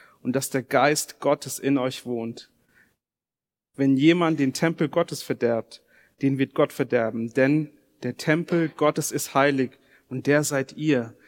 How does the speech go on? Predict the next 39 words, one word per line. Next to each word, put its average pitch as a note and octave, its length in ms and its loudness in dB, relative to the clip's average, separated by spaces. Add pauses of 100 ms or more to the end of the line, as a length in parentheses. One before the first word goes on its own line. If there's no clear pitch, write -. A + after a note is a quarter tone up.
(200)
Wenn C#3 200 0
du F#3 200 2
einen E3 200 0
Beweis C#3+ 460 2
dafür D#3 240 0
brauchst, - 400 -4
dass - 180 -6
du F3 220 -4
heilig D#3 460 2
bist, - 280 -4
dass C3 120 -6
du E3+ 160 -4
wirklich D#3 300 -2
in C3+ 60 -4
Gottes D3 320 -2
Augen C#3 540 -2
heilig D#3+ 320 -2
bist, - 360 -4 (1120)
dann C3 160 -2
ist - 160 -2
es - 120 -8
der A#2 180 -2
Heilige B2+ 320 -2
Geist. B2+ 560 -4 (200)
Wenn D#3 120 0
du E3 80 0
den D3 220 0
Heiligen E3+ 320 2
Geist D#3 400 0
hast, - 360 -6
er B2+ 160 -6
würde D#3 200 0
nicht E3 200 -2
kommen, D3 240 -4
wenn C#3 100 -2
du C3 80 -6
nicht C3 160 -6
geheiligt B2 380 -10
wärst. - 440 -10